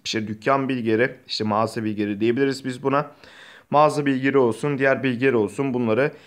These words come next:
yenilemek ve güncellemek istiyorsanız ve bunun ayarını kendinize göre değiştirmek istiyorsanız bu adımları takip edeceksiniz. Dükkan ayarlarınızı bu şekilde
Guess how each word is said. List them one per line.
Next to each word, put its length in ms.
yenilemek 560
ve 100
güncellemek 600
istiyorsanız 760
ve 180
bunun 180
ayarını 560
kendinize 500
göre 280
değiştirmek 500
istiyorsanız 560
bu 100
adımları 420
takip 320
edeceksiniz. 800
Dükkan 260
ayarlarınızı 540
bu 60
şekilde 540